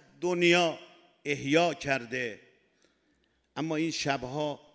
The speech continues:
شبهای ماتم خانهٔ علی است.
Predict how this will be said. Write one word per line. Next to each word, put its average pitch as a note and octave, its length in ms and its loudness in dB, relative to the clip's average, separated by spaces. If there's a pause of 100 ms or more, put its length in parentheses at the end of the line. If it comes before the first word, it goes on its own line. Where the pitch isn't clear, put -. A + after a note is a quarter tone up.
(580)
شبهای C3 1120 -8
ماتم C#3 920 -12
خانهٔ A2+ 560 -16
علی F#2 380 -20
است. - 540 -20